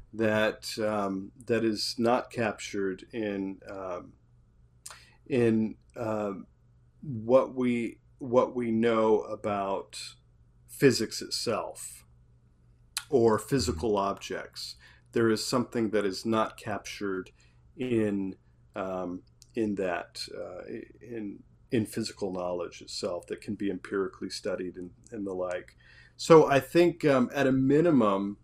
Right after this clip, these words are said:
Speaker 1: like, as you said, we have, uh, what this shows is that there is physical, um, uh, knowledge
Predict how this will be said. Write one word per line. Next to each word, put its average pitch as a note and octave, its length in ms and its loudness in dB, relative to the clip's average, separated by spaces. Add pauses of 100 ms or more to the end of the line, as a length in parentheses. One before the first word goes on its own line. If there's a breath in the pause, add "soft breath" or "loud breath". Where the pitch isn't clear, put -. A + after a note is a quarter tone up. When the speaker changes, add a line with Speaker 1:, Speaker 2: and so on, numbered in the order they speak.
Speaker 1:
like, A2 280 -2
as B2 280 -4
you B2 80 -4
said, G#2 300 -4 (340 soft breath)
we C3 180 4
have, C#3 520 2
uh, A#2 160 4
what B2+ 240 2
this B2 120 4
shows C#3 460 2
is A#2 160 -2
that A2+ 220 -2
there A2+ 180 2
is A#2 440 -2 (1080)
physical, F#3 640 4 (200)
um, A2+ 480 -2 (1400)
uh, G2 340 -6
knowledge B2 760 0